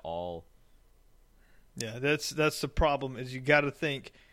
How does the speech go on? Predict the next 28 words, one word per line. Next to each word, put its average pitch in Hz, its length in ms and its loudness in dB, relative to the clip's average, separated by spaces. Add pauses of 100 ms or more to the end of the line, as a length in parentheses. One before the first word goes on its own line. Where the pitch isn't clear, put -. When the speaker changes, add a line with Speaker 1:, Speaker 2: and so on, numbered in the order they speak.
(440)
Speaker 2:
how 185 260 6
are 214 60 4
they 202 180 8
making 156 420 4
money 139 260 4
off 131 240 0
you 135 200 0
believing 135 440 2
it's - 360 -8 (680)
round 131 360 0
and 123 100 -4
not 120 200 -4
flat? 120 380 -2 (1300)
And 131 180 0
how 147 200 6
are 139 100 6
they 127 160 4
keeping 147 480 -2
you 139 260 0
from 131 240 -4
overthrowing 123 720 0 (240)
whatever 131 380 0
they 120 220 2
have 107 440 -4 (240)
because 117 360 -2
of - 60 -16
it? - 100 -16 (3250)
And 127 300 -2